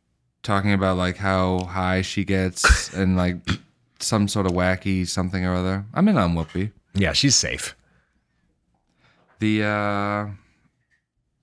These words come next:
Speaker 1: oh my God. I legit thought this was a joke when I saw it. I thought this was one of
Speaker 2: Mm.
Speaker 1: these, like, parody film news accounts.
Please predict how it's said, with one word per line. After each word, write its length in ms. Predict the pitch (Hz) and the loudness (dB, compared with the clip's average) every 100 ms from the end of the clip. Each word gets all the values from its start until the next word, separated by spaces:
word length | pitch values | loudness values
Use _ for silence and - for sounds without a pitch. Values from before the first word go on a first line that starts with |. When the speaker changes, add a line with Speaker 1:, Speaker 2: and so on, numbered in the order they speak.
| _ 95 | _ -4
Speaker 1:
oh 60 | |
my 140 | 82 78 | -4 -4
God. 360 | 87 80 78 - _ _ - | -6 -4 -6 -10 _ _ -2
I 120 | 135 | 0
legit 520 | 135 156 113 135 - | 2 2 4 2 2
thought 180 | 113 101 | 0 2
this 160 | 107 | -2
was 140 | 107 95 | -2 -4
a 60 | |
joke 400 | 80 92 87 78 | -2 0 0 -2
when 100 | 87 | -4
I 80 | 85 | -4
saw 240 | 85 87 85 | -4 -4 -4
it. 40 | |
I 40 | |
thought 200 | 87 104 | -6 -8
this 200 | 107 101 | -6 -4
was 100 | 98 | 0
one 120 | 101 101 | 2 4
of 40 | |
Speaker 2:
Mm. 40 | |
Speaker 1:
these, 160 | 101 82 | 2 0
like, 160 | 90 - | -2 -4
parody 600 | 98 95 98 104 101 101 | 0 2 2 2 0 -2
film 320 | - 95 101 | -2 2 2
news 200 | 101 101 | 2 0
accounts. 500 | - 107 104 113 | -2 0 0 -2